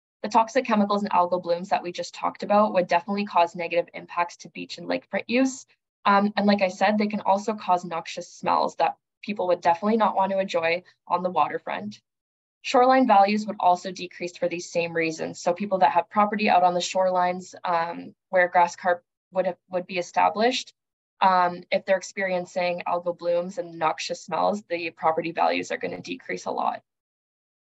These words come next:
And lastly, hunting would actually be impacted as well. So grass carp would negatively impact waterfowl hunting opportunities. They destroy wetlands that many of these popular species depend on for food and habitat,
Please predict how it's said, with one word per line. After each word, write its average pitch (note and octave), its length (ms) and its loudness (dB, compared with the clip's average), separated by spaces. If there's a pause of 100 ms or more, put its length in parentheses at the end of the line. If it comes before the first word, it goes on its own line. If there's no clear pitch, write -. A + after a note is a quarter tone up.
(640)
And A#3+ 100 2
lastly, A#3+ 460 4
hunting C4 420 -2
would G#3 100 2
actually F3+ 320 0
be G#3 140 -4
impacted F#3 480 -4
as E3+ 160 -6
well. G3+ 360 0 (360)
So A3 220 0
grass G#3 260 0
carp B3+ 220 -6
would A#3 120 -4
negatively G3 580 -6
impact F3+ 440 -4
waterfowl F#3 640 2
hunting G#3+ 340 -2
opportunities. A#3+ 840 -2 (300)
They G#3 100 2
destroy G#3 360 0
wetlands G3 440 2
that F3 200 -2
many F#3 320 -4
of F#3 80 -6
these F#3+ 180 -10
popular F3 400 -2
species - 440 -8
depend E3 380 -2
on E3+ 140 4
for F3 120 -6
food F3 280 -4
and F3+ 100 -4
habitat, A3 640 2